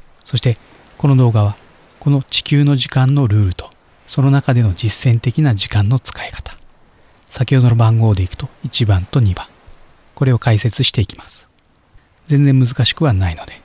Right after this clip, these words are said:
ぜひ丁寧に聞いてください。まず、地球上の時間ですが、先ほど言った通り、正確に進む、戻らない、平等、有限という特徴があります。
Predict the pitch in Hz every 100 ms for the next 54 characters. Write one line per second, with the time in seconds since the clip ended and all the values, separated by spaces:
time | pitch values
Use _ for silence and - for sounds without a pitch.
0 | _ - 131 - _ - 110 92 107 165
1 | - - 104 104 101 - - _ _ -
2 | - _ - 135 101 - - - - 139
3 | 131 131 151 110 117 - 95 87 - -
4 | - _ _ _ _ - 117 120 117 110
5 | - 107 101 87 - - _ _ _ _
6 | _ _ - 117 110 107 - 139 113 127
7 | 110 104 87 - _ _ _ _ _ _
8 | _ 123 98 98 90 78 - _ - _
9 | _ _ _ _ _ _ 113 101 92 92
10 | 87 _ _ _ _ _ - 101 92 82
11 | 85 _ _ _ - 123 110 113 - 104
12 | 139 107 85 - -